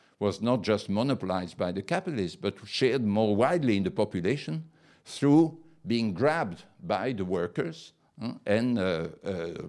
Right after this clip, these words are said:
be it very unequally by the workers, but nevertheless grabbed by the workers and therefore spread more widely in society.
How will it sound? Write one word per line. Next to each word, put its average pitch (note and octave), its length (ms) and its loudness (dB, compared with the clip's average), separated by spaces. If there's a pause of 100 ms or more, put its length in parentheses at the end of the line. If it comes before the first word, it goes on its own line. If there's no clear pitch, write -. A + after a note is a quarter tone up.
(320)
be A#2 180 2
it A2 120 -6
very A2+ 400 0
unequally A#2 640 0
by C#3+ 240 -4
the C#3+ 120 -8
workers, F3 460 -6
but - 300 -2 (320)
nevertheless A2 380 0
grabbed A2 360 -2
by G2+ 160 -2
the F#2+ 100 -4
workers G2 420 -6
and A2+ 140 -2
therefore G#2 380 -4
spread G2 380 -6
more F2+ 200 -4
widely E2+ 440 -2 (200)
in F2 120 -4
society. - 600 -6